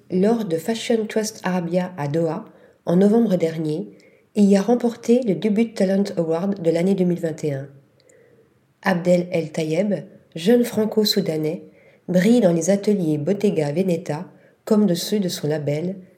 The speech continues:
El Tayeb Nation. À travers ce dernier, il redonne à la mode africaine ses lettres de noblesse en lui apportant une nouvelle dimension graphique. Il puise dans la culture soudanaise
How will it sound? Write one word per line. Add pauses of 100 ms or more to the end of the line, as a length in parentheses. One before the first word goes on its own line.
(140)
El
Tayeb
Nation. (1500)
À
travers
ce
dernier, (280)
il
redonne
à
la
mode
africaine
ses
lettres
de
noblesse
en
lui
apportant
une
nouvelle
dimension
graphique. (720)
Il
puise
dans
la
culture
soudanaise